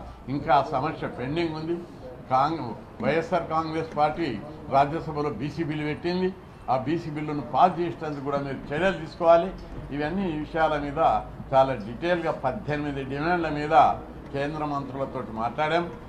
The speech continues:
ప్రతిపక్ష పార్టీలు కూడా తమ వైఖరిని మార్చుకోవాలి. బీసీలు అంటే ఏదో విద్యా ఉద్యోగాలలో రిజర్వేషన్లు ఒకటిగా ఆ కులాలకు ఈరోజు ఇండ-, కుల వృత్తులు పోయినాయి, చేతి వృత్తులు దెబ్బతిన్నాయి.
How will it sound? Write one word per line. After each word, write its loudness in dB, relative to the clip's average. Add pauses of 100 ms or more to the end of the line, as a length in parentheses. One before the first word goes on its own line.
(220)
ప్రతిపక్ష -2
పార్టీలు 4
కూడా 2
తమ -4
వైఖరిని 0
మార్చుకోవాలి. 4
బీసీలు -2
అంటే 0 (300)
ఏదో 4
విద్యా 4
ఉద్యోగాలలో 6
రిజర్వేషన్లు 0
ఒకటిగా 2 (400)
ఆ 4
కులాలకు 4 (300)
ఈరోజు 2 (260)
ఇండ-, -2 (220)
కుల 0
వృత్తులు -2
పోయినాయి, -2 (380)
చేతి -2
వృత్తులు -2
దెబ్బతిన్నాయి. -4